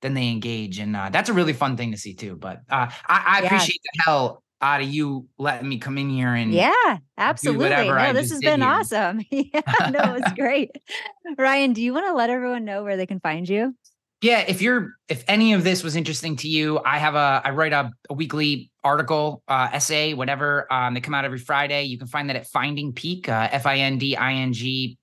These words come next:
Speaker 1: P E A K dot com. Um, I also, uh, post a lot of my keynotes and a lot of little ditties and stuff on Instagram. And I think I'm Ryan underscore Hanley on Instagram. Um, I'm on LinkedIn and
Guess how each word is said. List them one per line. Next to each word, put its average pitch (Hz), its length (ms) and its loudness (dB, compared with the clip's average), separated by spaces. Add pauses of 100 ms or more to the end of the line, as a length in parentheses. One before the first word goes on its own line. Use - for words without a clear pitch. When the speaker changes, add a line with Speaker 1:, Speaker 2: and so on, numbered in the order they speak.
Speaker 1:
P 131 480 -4
E - 40 -8
A 123 240 0
K 139 380 2
dot 123 280 -2
com. 151 420 0 (360)
Um, 127 480 0
I 143 120 0
also, 151 680 0
uh, 127 280 -2 (280)
post 165 240 -4
a 156 40 -2
lot 160 120 2
of 147 40 0
my 135 100 -2
keynotes 156 640 0
and 135 280 -4
a 135 40 -2
lot 147 160 2
of 143 80 0
little 143 160 -2
ditties 151 440 -4
and 139 120 -4
stuff 143 280 0
on 131 120 2
Instagram. 139 540 0
And 123 80 0
I 120 40 0
think 139 180 -6
I'm 117 220 0
Ryan 139 380 0
underscore 127 500 -4
Hanley 127 300 0
on 117 100 0
Instagram. 98 560 -6
Um, 98 200 0
I'm 117 140 2
on 117 140 0
LinkedIn 180 340 2
and 117 280 -2